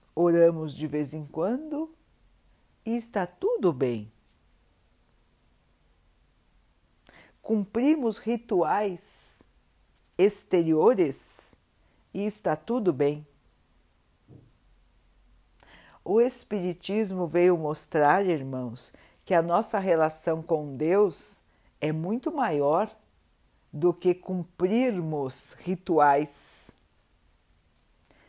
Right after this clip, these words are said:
Cumprir rituais é uma demonstração externa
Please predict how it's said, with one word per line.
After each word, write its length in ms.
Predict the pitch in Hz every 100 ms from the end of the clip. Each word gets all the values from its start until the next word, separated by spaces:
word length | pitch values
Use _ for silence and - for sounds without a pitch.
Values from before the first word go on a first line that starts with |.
| _ _ _
Cumprir 520 | - 254 254 285 320
rituais 1040 | 262 269 - 175 156 202 220 - - - _ _ _ _ _ _ _ _ _ _ _ _ _ _ _ _ -
é 120 | 233
uma 160 | 262 247
demonstração 840 | 247 226 233 - 202 - 226 208
externa 1400 | 160 220 226 - - 226 247 262 190 151 139 131 101